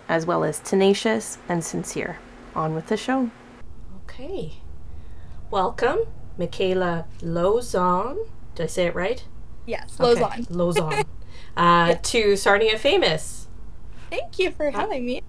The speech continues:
Speaker 2: <laughs>
Speaker 1: I'm delighted to have you. We haven't actually had a chance to meet in person, have we?
Speaker 2: No.
Speaker 1: So,
Speaker 2: No.
Speaker 1: hi, I'm Dallas. Nice to meet you.
Speaker 2: <laughs> You too.
Speaker 1: Welcome.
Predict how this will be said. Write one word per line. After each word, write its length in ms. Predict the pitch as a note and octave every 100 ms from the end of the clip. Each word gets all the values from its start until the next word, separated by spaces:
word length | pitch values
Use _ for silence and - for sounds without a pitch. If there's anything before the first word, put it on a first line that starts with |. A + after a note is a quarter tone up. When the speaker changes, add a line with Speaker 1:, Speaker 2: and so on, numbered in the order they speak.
| -
Speaker 2:
<laughs> 140 | - F#4+
Speaker 1:
I'm 280 | D#4+ -
delighted 580 | G#4 A3+ G3+ C4+ C#5 B4
to 100 | E4 C#4
have 400 | G#3 G3+ F#3 F3+
you. 160 | E3+ - - -
We 160 | C4 F4+
haven't 260 | F#4 F4
actually 400 | C4 A#3 - A3+
had 180 | A3 G#3
a 60 | G3+
chance 420 | - G3+ G3 - -
to 300 | G3+ F#3+ F3+
meet 320 | F3+ G#3 D4+ -
in 180 | F3+ E3
person, 460 | D4 F#4 - F3+
have 320 | E3+ B3+ C#4 G3
we? 300 | E3+ E3 - - - -
Speaker 2:
No. 580 | C#5 C5 C4 B3 C4+ B3+ - -
Speaker 1:
So, 240 | - - -
Speaker 2:
No. 160 | C4+
Speaker 1:
hi, 520 | G#3+ G#3 A#3 A3+ G#3+ -
I'm 220 | G#3 G#3+
Dallas. 600 | A#3 G#3+ F#3 F#3+ C4 - -
Nice 260 | F#3+ G3
to 180 | - A#3+
meet 400 | A3 G3 F#3+ -
you. 280 | G3+ G#3+ E4 -
Speaker 2:
<laughs> 40 | - - - - - -
You 220 | F#3+ D4
too. 120 | C#4+
Speaker 1:
Welcome. 180 | C4+ C4